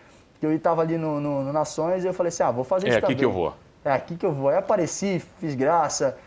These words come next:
Speaker 1: o pessoal do marketing, a gente agitava e tudo, foi, foi
Speaker 2: Agora você tá devendo duas coisas, você falou, né? Você quer o olho que mexe?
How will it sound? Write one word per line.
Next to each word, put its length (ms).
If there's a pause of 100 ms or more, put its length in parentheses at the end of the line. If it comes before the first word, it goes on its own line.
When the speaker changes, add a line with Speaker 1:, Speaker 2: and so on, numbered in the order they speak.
(200)
Speaker 1:
o 40
pessoal 220
do 80
marketing, 520
a 40
gente 160
agitava 720
e 20
tudo, 240
foi, 160
foi 80 (100)
Speaker 2:
Agora 220
você 140
tá 100
devendo 340
duas 200
coisas, 220
você 80
falou, 220
né? 120
Você 120
quer 140
o 180
olho 160
que 120
mexe? 420